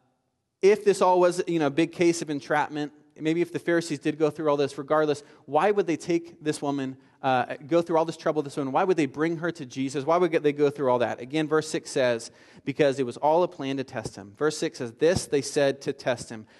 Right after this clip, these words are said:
that they might have some charge to bring against him."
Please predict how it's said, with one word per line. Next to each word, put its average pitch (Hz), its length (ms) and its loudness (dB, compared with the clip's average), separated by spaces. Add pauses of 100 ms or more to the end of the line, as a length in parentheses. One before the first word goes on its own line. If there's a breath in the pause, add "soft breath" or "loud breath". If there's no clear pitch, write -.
(140 soft breath)
that 165 320 2
they 156 100 0
might 143 300 0
have 160 320 -2
some 127 240 -8
charge 156 500 -2 (220 soft breath)
to 139 100 -8
bring 135 420 -4
against 123 460 -10
him." 104 200 -20